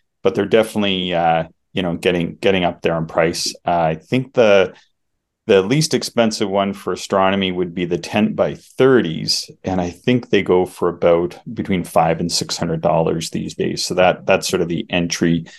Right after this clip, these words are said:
binocular, and these twelve-by-thirty-sixes are the next ones up. They make an eight-by-twenty or something like that as well, but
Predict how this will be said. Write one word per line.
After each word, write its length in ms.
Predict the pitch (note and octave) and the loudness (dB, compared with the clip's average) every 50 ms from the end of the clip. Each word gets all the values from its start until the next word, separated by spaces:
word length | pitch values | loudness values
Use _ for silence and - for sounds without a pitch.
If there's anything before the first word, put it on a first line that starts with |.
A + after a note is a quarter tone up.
| _ _ _ _ | _ _ _ _
binocular, 480 | - F2+ D#2+ D#2+ D#2+ D#2+ - - F#2+ E2+ | 0 2 2 2 2 0 -2 -4 -4 -2
and 80 | E2+ F2+ | -2 -2
these 160 | F#2 E2 - | -4 -6 -8
twelve-by-thirty-sixes 1200 | - - G#2 F#2 F2 E2+ D#2 E2 E2 D#2+ - F#2+ F2+ F2 E2+ E2 - - F2+ F2+ - F2+ E2 - | -2 2 4 4 4 4 2 0 -2 0 -2 -4 -4 -4 -6 -4 -4 -4 -4 -2 -4 -6 -4 -2
are 60 | F2 | -2
the 100 | E2 E2+ | -2 -2
next 280 | E2 E2+ E2+ - - G2 | -4 -4 -6 -6 -6 -6
ones 180 | E2+ E2+ E2 | -6 -2 0
up. 200 | F#2 F#2+ - - - - - _ _ - | 2 2 2 0 -8 -20 -20 _ _ -2
They 80 | E3+ | 0
make 220 | F3 G3 A#3+ B3+ B3+ | 2 2 2 2 2
an 160 | F#3 - - | 0 -2 -2
eight-by-twenty 1500 | - C#3 C#3 D#3 D#3+ - _ - A#2 G#2 G2 F#2+ F#2 F#2 F2+ F2 _ _ _ _ - - - _ G#2 A2+ D3+ G3 G3+ G3+ | -2 -2 -2 -2 -2 -4 _ 0 2 2 4 2 2 0 -2 -4 _ _ _ _ -18 -18 -8 _ 0 0 2 2 2 0
or 60 | F#3 E3 | -2 -4
something 340 | E3 - D#3+ D3+ - D3 | -4 -4 -4 -4 -4 -4
like 160 | C#3 C3+ B2+ - | -4 -6 -2 0
that 200 | - B2 B2 B2 | 2 2 2 2
as 160 | A2+ - - | 0 -2 -2
well, 200 | A2 A2 A#2+ B2 | 2 2 2 2
but 180 | A2 A2 F#2 | 2 0 -2